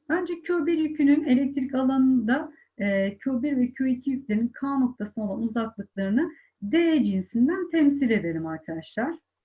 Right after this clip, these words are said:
Gördünüz mü? D cinsinden temsil ettim. Sonra bakıyorum.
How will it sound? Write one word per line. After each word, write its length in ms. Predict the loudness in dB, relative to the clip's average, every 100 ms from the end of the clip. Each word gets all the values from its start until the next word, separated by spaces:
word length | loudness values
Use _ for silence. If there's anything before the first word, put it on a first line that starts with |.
| _ _
Gördünüz 420 | -6 -4 -4 -8
mü? 100 | -8
D 220 | -2 0 0
cinsinden 540 | -2 -2 -2 -2 0
temsil 320 | 2 2 0
ettim. 440 | -10 -8 -10 -10 -14 _ -20 -20 _
Sonra 380 | -8 -2 0
bakıyorum. 540 | 0 0 0 2 0